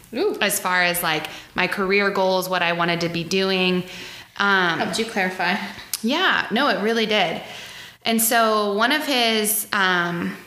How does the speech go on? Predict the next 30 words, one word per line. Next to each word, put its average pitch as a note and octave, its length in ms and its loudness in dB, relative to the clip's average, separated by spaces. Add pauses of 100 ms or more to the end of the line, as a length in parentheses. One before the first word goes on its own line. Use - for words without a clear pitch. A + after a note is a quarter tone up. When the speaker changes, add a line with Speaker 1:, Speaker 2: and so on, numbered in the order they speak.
(260)
Speaker 2:
he A3+ 140 -4
always A#3 260 2
has G3+ 200 -2
work F3+ 560 -2 (760)
options E3+ 680 -2
at F3 160 -2
the E3 100 -2
end E3 160 -2
of D#3+ 80 0 (100)
each - 280 -4
chapter. A#3 560 -2 (240)
And G3+ 120 -2
so A3 100 2
it - 120 0
takes B3 300 0
a A3+ 40 -2
lot F3 440 0
to F3+ 80 -4
get G3+ 260 -2
through F#3+ 140 0
because F3+ 300 -2
it's E3 160 -4
very F3 240 2
work E3+ 380 -2
heavy, F3+ 380 0
but F#3+ 160 -2
if F3 140 -4
you E3 80 -4
do F3+ 320 -2
it, D4 320 0